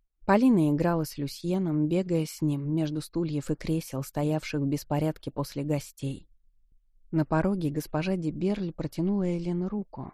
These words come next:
жестом, полным дружеского чистосердечия. «Позвольте мне», сказала она. «Мой муж говорил мне о вас, я почувствовала симпатию к вам. Ваше горе, ваше одиночество».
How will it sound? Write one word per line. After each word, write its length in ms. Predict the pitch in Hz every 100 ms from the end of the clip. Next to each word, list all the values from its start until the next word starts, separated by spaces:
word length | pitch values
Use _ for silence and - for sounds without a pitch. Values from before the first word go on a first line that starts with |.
| - - -
жестом, 640 | 156 185 - 131 135 - -
полным 400 | 202 185 165 156
дружеского 560 | 165 170 160 - 160
чистосердечия. 1040 | - - - 151 160 156 143 135 - 131 - - _ - - - - - - - -
«Позвольте 520 | 202 208 226 220 -
мне», 280 | 151 147 143 - - _ - -
сказала 540 | - 156 147 139 139
она. 360 | 143 143 139 - - - - - - -
«Мой 200 | 202 208
муж 260 | 196 190
говорил 480 | 170 175 175 196 180
мне 280 | 156 151 147
о 40 |
вас, 280 | 143 139 - -
я 180 | 208
почувствовала 640 | 202 180 - 196 180 175 175
симпатию 600 | - 175 - 190 - 143
к 80 |
вам. 300 | 143 143 131 - - - _ - -
Ваше 380 | 180 175 170 165
горе, 360 | 156 165 180 151
ваше 260 | 156 -
одиночество». 840 | 156 147 151 170 - 147 - 139